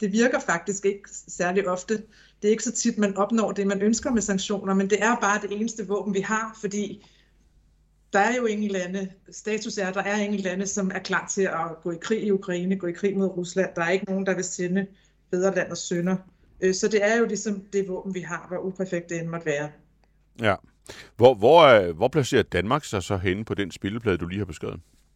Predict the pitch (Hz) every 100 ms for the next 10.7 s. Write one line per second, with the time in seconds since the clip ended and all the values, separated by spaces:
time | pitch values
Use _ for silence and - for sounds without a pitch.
0 | _ _ _ _ _ _ - 254 - 285
1 | 262 269 247 214 185 190 240 247 214 247
2 | - 240 262 226 202 208 196 208 233 233
3 | 262 277 226 202 202 202 190 180 170 175
4 | - - 185 190 202 202 175 175 - -
5 | 185 180 185 180 175 190 180 170 175 -
6 | 196 202 226 262 - 240 233 240 233 233
7 | 233 233 208 220 226 262 - 214 214 190
8 | 180 - 190 175 170 185 190 175 170 -
9 | 175 175 185 175 175 180 185 - _ _
10 | _ _ - 190 180 170 170